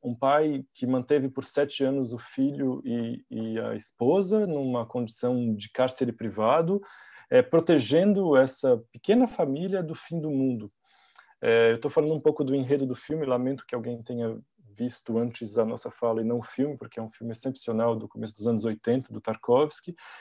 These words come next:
e exatamente no meio do filme, o poeta russo que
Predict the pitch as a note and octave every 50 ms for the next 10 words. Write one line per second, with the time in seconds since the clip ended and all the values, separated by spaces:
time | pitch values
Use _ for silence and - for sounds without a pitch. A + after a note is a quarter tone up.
0 | - - - - D#3+ D3+ G#3 G#3+ - B3+ B3 A3 - A3 G#3 G3+ F#3 F3 F3+ F#3+
1 | G#3 A3 A3 F#3+ F3 - - - - E3 E3+ F#3 G3+ G3+ G#3+ G#3 - _ - _
2 | _ - C3+ C3+ D#3 D3 D#3 D#3 - E3+ D3 B2+ D3 F3+ G3+ - - C#3 - -
3 | A#2+